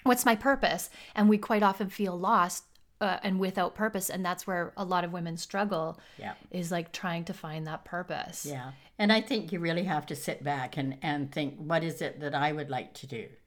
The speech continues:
Speaker 1: Yeah.
Speaker 2: Yeah.
Speaker 1: Because it's gonna be different than what you would have done before you had kids, 'cause you're a different person.
Speaker 2: Sure you are.
Speaker 1: Yeah.
Speaker 2: Yeah. Yeah. I think you're a better person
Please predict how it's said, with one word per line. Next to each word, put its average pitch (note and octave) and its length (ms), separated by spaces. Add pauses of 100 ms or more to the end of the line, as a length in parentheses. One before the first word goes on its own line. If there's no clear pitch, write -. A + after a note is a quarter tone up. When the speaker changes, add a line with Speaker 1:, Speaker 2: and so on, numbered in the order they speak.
(180)
Speaker 1:
Yeah. F#3+ 280 (200)
Speaker 2:
Yeah. B2+ 300 (160)
Speaker 1:
Because B3+ 300
it's A#3 140
gonna C4 180
be A#3+ 120
different G3 600
than G3 140
what G3 160
you G3+ 100
would G3 120
have G3+ 100
done G3 160
before F#3+ 320
you F#3 100
had G3 180
kids, C#4 160
'cause B3+ 160
you're C4 120
a B3+ 40
different B3+ 280
person. - 580
Speaker 2:
Sure - 180
you C#4+ 220
are. B2+ 220 (160)
Speaker 1:
Yeah. - 80
Speaker 2:
Yeah. B3 280 (240)
Yeah. F3+ 340 (260)
I A3 80
think A3 240
you're C3+ 100
a B2+ 40 (140)
better D#3 140
person C#3+ 600